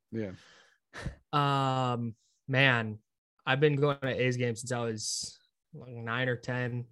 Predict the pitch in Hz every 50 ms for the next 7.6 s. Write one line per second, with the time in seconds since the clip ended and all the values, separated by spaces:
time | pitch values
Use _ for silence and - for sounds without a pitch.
0 | _ _ _ _ _ _ - - 113 98 127 117 120 117 113 117 113 - - -
1 | - - - - - 143 143 143 156 147 160 175 190 170 160 143 139 131 127 127
2 | 120 117 110 - 127 120 120 117 - 120 120 123 127 123 127 127 120 117 113 113
3 | 110 104 95 117 117 110 110 110 110 110 110 107 107 110 - _ _ _ _ _
4 | - - 107 95 85 85 - _ - 131 123 120 - 131 127 131 127 127 - -
5 | 160 160 147 131 131 131 - - 151 135 131 135 135 131 131 127 127 123 117 120
6 | 127 - - 135 131 131 131 131 127 123 123 123 123 123 117 120 120 117 117 113
7 | 113 113 - - 120 117 113 110 110 110 117